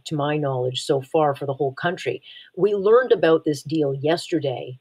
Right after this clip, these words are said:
uh, s-, and on Friday, uh, the Prime Minister said that he would not be, uh, interfering politically, a-, and Doctor Tam had said at that point that they didn't have very much data,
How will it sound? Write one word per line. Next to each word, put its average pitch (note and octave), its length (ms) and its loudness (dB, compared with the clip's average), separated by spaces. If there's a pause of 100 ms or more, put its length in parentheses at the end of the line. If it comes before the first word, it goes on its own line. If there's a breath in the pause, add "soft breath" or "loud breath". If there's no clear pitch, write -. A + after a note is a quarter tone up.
(180)
uh, D3+ 160 2
s-, - 240 -6
and D#3 220 0
on C#3+ 100 0
Friday, E3 640 4
uh, C#3 120 0
the C3 100 -6
Prime E3 260 -2
Minister D3 280 -4
said C#3+ 180 -4
that C#3 80 -2
he D3 100 -8
would C#3 140 -8
not - 260 -6
be, C#3 240 -6
uh, C3+ 120 -6
interfering C#3 520 -6
politically, E3 600 0
a-, C#3+ 180 -4
and C#3+ 280 -6
Doctor D3 280 0
Tam D#3+ 340 -4
had C#3 240 -4
said D3+ 240 -2
at B2+ 100 -4
that C#3 220 -4
point D#3 220 -2
that C3 120 -8
they C#3+ 100 -2
didn't D3+ 240 -2
have C#3 260 -4
very C#3 220 -4
much C3 260 -10
data, C#3+ 380 0